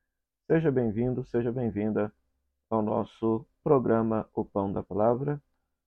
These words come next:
no qual nós meditamos a Palavra de Deus proclamada neste domingo. Sou o autor e escritor do livro A Misericórdia como Caminho de Salvação, um, um estudo aprofundado acerca do texto do juízo final a partir da análise narrativa,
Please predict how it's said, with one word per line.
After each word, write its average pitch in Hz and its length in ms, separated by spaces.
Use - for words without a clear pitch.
no 127 80
qual 123 180
nós 123 180
meditamos 113 460
a 117 60
Palavra 110 280
de 131 120
Deus 110 240
proclamada 113 640
neste 113 200
domingo. 135 480
Sou 135 380
o 117 80
autor 117 280
e 120 40
escritor 135 500
do 131 100
livro 139 560
A 120 140
Misericórdia 110 720
como 98 220
Caminho 98 260
de - 100
Salvação, 135 600
um, 110 200
um 131 100
estudo 110 600
aprofundado 107 840
acerca 104 400
do 101 100
texto 110 380
do 104 120
juízo 98 280
final 107 320
a 98 40
partir 95 300
da 98 120
análise 90 360
narrativa, 143 680